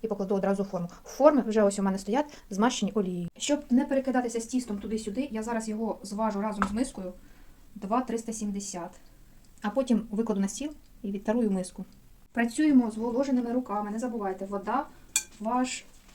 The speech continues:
товариш в цьому моменті. Змочуємо постійно руки у воді і працюємо з даним тістом. І навіть шпатель змочуйте у воді, вам буде працювати з житнім тістом легше набагато.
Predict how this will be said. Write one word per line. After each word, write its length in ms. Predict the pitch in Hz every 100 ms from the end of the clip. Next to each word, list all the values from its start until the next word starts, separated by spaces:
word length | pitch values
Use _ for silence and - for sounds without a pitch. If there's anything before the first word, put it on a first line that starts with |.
| - -
товариш 540 | 247 220 196 277 -
в 40 |
цьому 300 | 254 277 285
моменті. 500 | 277 262 269 269 285 262 - - - - - - 214
Змочуємо 480 | 226 254 254 226
постійно 400 | 214 226 233 214
руки 220 | 220 220 -
у 100 | 254
воді 360 | 226 196 220 370 - - - - -
і 160 | 277 330 - - - - - - - -
працюємо 360 | 208 202 277 254
з 40 |
даним 220 | 226 226
тістом. 300 | 220 202 196
І 40 | 214
навіть 180 | 262 254
шпатель 320 | - 233 208
змочуйте 420 | 202 254 254 226
у 60 | 214
воді, 200 | 208 202
вам 120 | 233
буде 140 | 214
працювати 400 | 208 196 220 277 254 - - - -
з 60 | 214
житнім 420 | 208 247 247 220
тістом 420 | 208 254 - 254 254
легше 360 | 208 202 196 196
набагато. 600 | 240 240 214 190 202